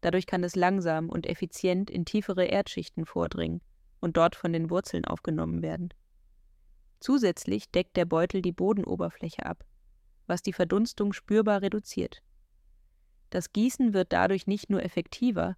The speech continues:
sondern auch wassersparender. Besonders an heißen Tagen oder bei längerer Trockenheit ist diese Methode eine wertvolle Unterstützung für Jungbäume und frisch gepflanzte Exemplare.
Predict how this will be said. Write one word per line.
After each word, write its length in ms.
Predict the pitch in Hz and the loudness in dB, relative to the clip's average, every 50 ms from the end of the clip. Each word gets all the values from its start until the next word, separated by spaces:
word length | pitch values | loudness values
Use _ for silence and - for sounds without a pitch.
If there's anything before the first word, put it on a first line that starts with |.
| _ _ _ _ _ _ _ _ _ | _ _ _ _ _ _ _ _ _
sondern 340 | _ - 175 180 180 180 185 | _ -2 0 0 0 0 0
auch 280 | - - 175 180 - - | -2 -2 -4 -4 -4 -6
wassersparender. 960 | 208 202 208 - - 208 175 - - - 165 - - 170 175 - - - 196 - _ _ _ _ _ _ _ _ _ - - _ _ _ _ _ _ _ _ _ _ | -6 -6 -6 -6 -6 -8 -8 -6 -4 -4 -4 -2 -4 -6 -8 -8 -10 -12 -14 -18 _ _ _ _ _ _ _ _ _ -20 -20 _ _ _ _ _ _ _ _ _ _
Besonders 460 | - 165 - 185 185 208 208 202 190 | -4 2 4 4 6 6 4 4 2
an 220 | - - 175 180 165 | 2 0 0 0 0
heißen 340 | 180 175 185 185 - 185 175 | 2 0 0 0 -2 -4 -4
Tagen 420 | - 190 185 185 185 175 170 170 | -2 -2 0 0 0 0 -2 -4
oder 200 | 180 - 175 175 | -2 0 0 0
bei 140 | 170 170 170 | 2 2 2
längerer 400 | 170 170 180 190 190 - 175 165 | 2 2 2 0 0 0 -2 -4
Trockenheit 600 | - - 185 202 - 185 170 156 170 165 170 - | -2 -6 -6 -6 -4 -6 -6 -4 -4 -6 -6 -6
ist 220 | - 170 - - | -8 -10 -6 -4
diese 220 | - 180 180 190 180 | -2 0 0 0 0
Methode 460 | 180 175 - - 180 180 185 185 175 | 0 -2 -4 -4 -2 0 0 0 0
eine 300 | - 180 180 175 165 170 | 0 0 -2 -2 0 2
wertvolle 520 | 175 180 196 208 - - - 202 202 196 | 2 2 2 0 -2 -2 0 2 2 2
Unterstützung 920 | - 185 175 - 180 170 - - 220 226 - - - 175 165 160 165 175 - | 0 0 -2 -2 -4 -6 -2 -2 -2 -2 -2 -4 -4 -2 -2 -2 -4 -8 -10
für 160 | _ - - | _ -2 -2
Jungbäume 720 | 170 165 185 196 214 226 220 185 175 165 165 165 165 170 175 | 2 4 4 4 6 4 4 4 4 4 4 2 0 0 -2
und 160 | - 175 165 | -2 -4 -4
frisch 300 | - - - 202 - - | -2 -2 -2 -2 -2 -4
gepflanzte 560 | - 185 - - - 175 175 185 - - - | -6 -8 -8 -2 -2 -2 0 -2 -2 -4 -4
Exemplare. 720 | - - - - - 185 - - 180 170 170 165 160 170 170 | -4 -4 -4 -4 -4 -4 -2 -2 -2 -2 -2 -4 -6 -8 -10